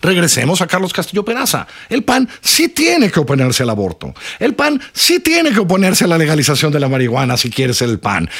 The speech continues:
El pan sí tiene, es decir, no puede ir a disputar esas cosas. Sí tiene que oponerse a los programas sociales que reparten dinero como los ha repartido el pri y el tal. Sí tiene que hacerlo. Eso creo que hay algunos candidatos hoy que quieren ser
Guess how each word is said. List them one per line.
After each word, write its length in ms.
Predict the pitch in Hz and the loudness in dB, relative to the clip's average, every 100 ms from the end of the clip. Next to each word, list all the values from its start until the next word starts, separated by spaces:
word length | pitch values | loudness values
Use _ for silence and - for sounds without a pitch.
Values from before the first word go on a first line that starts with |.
| - | -4
El 160 | 190 233 | -2 0
pan 280 | 285 302 - | 0 0 -2
sí 320 | - - 330 | 0 2 2
tiene, 420 | 330 269 277 254 - | 2 2 2 0 0
es 120 | 233 | 0
decir, 200 | 262 277 | 0 0
no 180 | 247 330 | -2 -4
puede 420 | 277 320 320 294 | -4 -2 0 0
ir 100 | 285 | 0
a 80 | 254 | 0
disputar 540 | 226 - 185 180 190 | -2 -2 -4 -2 -2
esas 220 | 185 151 | -4 -4
cosas. 200 | 139 147 | -4 -4
Sí 180 | - 320 | 0 0
tiene 260 | 311 311 302 | 0 -2 0
que 80 | 214 | 0
oponerse 520 | 185 185 185 - 180 - - _ | 2 0 0 -2 -4 -6 -14 _
a 160 | 160 | 0
los 140 | 180 175 | 2 0
programas 400 | 175 156 170 165 | 0 2 2 0
sociales 540 | 147 - 147 143 139 | 0 0 2 2 0
que 100 | - 127 | -2 -2
reparten 460 | 127 139 135 135 | 0 0 0 0
dinero 320 | 123 120 120 113 | 0 2 0 0
como 300 | 113 104 - | -2 -4 -4
los 220 | 107 104 | -6 -4
ha 60 | 113 | -2
repartido 420 | 101 104 110 101 | -2 -4 -2 0
el 120 | 104 | 0
pri 280 | - 101 98 - - | -2 -2 -2 -6 -14
y 140 | 87 107 | -2 0
el 320 | 101 95 87 - | 0 -2 -6 -10
tal. 220 | - - | -14 -10
Sí 280 | - - 302 | -4 0 0
tiene 340 | - 320 285 - | 0 0 0 -4
que 100 | - | -8
hacerlo. 340 | - - - - - - - - - _ _ _ | -8 -10 -12 -20 -20 -20 -20 -20 -20 _ _ _
Eso 300 | 135 - 170 | -2 -2 -2
creo 340 | 143 110 110 | -2 -2 -2
que 100 | - | -2
hay 160 | 95 92 _ | -4 -4 _
algunos 440 | - 87 92 110 120 | -8 -4 0 -2 0
candidatos 500 | 120 117 110 - 98 | 0 2 0 -2 -4
hoy 100 | 104 | -4
que 140 | 113 | -4
quieren 420 | 98 98 107 107 - _ | -4 -2 0 -2 -6 _
ser 380 | - - 107 104 | -8 -2 -2 -2